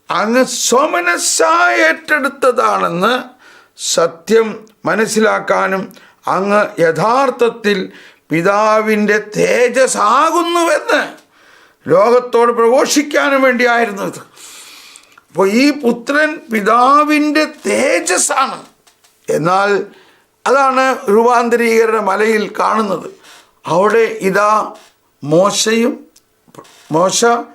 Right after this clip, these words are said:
നിയമത്തിൻ്റെയും ഏലിയ പ്രവാചകന്മാരുടെയും പ്രതിനിധിയായിട്ട് നിൽക്കുന്നു. താഴെ പത്രോസ്, യോഹന്നാൻ, യാക്കോബ് ഈ പുതിയ സഭയുടെ പ്രതിനിധികളായിട്ട്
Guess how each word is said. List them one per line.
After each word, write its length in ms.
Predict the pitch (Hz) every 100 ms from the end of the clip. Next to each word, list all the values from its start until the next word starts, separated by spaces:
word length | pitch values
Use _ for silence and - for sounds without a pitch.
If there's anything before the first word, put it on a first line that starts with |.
| _ 139
നിയമത്തിൻ്റെയും 800 | 175 202 214 220 208 220 294 294 - - _ _ _ _ 156
ഏലിയ 280 | 208 226 233 240 226
പ്രവാചകന്മാരുടെയും 1300 | 185 180 214 240 240 233 220 220 214 196 202 196 185 - - -
പ്രതിനിധിയായിട്ട് 800 | 175 185 208 180 202 208 196 190 202
നിൽക്കുന്നു. 360 | 208 233 233 285 - - _ - 156
താഴെ 380 | 175 196 196 196 - -
പത്രോസ്, 560 | 170 175 190 185 190 185 - -
യോഹന്നാൻ, 460 | 175 180 185 180 180 165
യാക്കോബ് 500 | 175 185 175 180 165 165 - - - _ _ _ _ _ _ _ 160
ഈ 20 | 175 170
പുതിയ 280 | 180 196 196 185 -
സഭയുടെ 460 | 175 208 233 202 190
പ്രതിനിധികളായിട്ട് 800 | 175 180 180 170 - 160 151